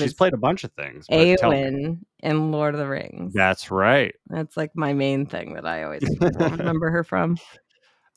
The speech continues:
Speaker 2: I did, I did love that they twisted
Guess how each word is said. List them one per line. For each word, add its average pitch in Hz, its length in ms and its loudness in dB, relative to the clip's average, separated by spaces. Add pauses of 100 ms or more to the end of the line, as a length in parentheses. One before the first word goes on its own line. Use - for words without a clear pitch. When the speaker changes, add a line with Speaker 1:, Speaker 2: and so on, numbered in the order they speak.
(140)
Speaker 2:
I 143 140 4
did, 139 440 4 (240)
I 127 80 4
did 147 260 4
love 117 580 4 (260)
that 98 460 0 (800)
they 104 640 4 (680)
twisted 147 840 0